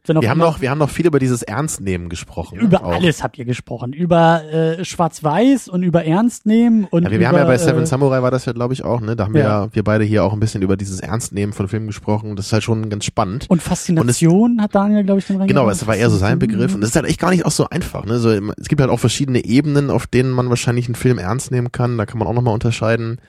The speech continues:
Speaker 1: Ja.
Speaker 2: Also, wenn du mit der Masterarbeit fertig bist und, äh, für eine
Speaker 1: <laughs>
Speaker 2: Fortsetzung noch ein Thema brauchst, dann würde ich dir Ernst nehmen empfehlen.
Speaker 1: Also soll ich meine Doktorarbeit über das Ernstnehmen von Filmen schreiben?
Speaker 2: <laughs> Genau.
Speaker 1: Eine empirische Studie. Dann fahre ich zu dir und interviewe dich, vielleicht zu Daniel interviewe ihn.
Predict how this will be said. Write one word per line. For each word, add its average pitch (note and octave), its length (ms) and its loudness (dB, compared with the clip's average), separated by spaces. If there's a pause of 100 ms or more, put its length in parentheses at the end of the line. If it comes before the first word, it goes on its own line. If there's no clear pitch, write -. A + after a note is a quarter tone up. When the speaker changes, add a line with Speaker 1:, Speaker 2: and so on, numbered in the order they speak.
Speaker 1:
Ja. C3 120 -2 (360)
Speaker 2:
Also, G2+ 420 2
wenn G2+ 100 2
du A2 80 0
mit A2 100 -2
der A2 100 -2
Masterarbeit B2 500 2
fertig D3 260 0
bist F3+ 320 0
und, A#2+ 320 -4
äh, A#2+ 140 2
für A3 100 4
eine A#2+ 120 2
Speaker 1:
<laughs> - 20 -2
Speaker 2:
Fortsetzung C#3 500 0
noch C3 120 2
ein A#2+ 100 -2
Thema C#3+ 240 2
brauchst, C3+ 420 0
dann A#2+ 180 -2
würde A#2+ 140 -2
ich A2+ 80 -12
dir A2 140 -4
Ernst A2 320 -6
nehmen E2+ 180 -6
empfehlen. D#2+ 420 -8
Speaker 1:
Also D3 160 0
soll E3+ 180 2
ich D#3 100 0
meine D#3 160 4
Doktorarbeit D3 560 0
über D3 240 0
das C#3 180 0
Ernstnehmen E3 720 0
von D#3+ 180 -2
Filmen C3 320 -2
schreiben? B2+ 460 -2
Speaker 2:
<laughs> - 400 -2
Genau. A#2 260 -2
Speaker 1:
Eine E3 180 4
empirische F#3 520 2
Studie. C3 340 -2
Dann C3 140 0
fahre D#3 160 2
ich - 80 -2
zu - 140 -8
dir C#4 260 4
und A#3+ 100 4
interviewe A3 440 4
dich, G3 120 2
vielleicht C#3+ 200 -4
zu C#3 100 -10
Daniel A3 400 2
interviewe G3 420 2
ihn. F#3+ 140 4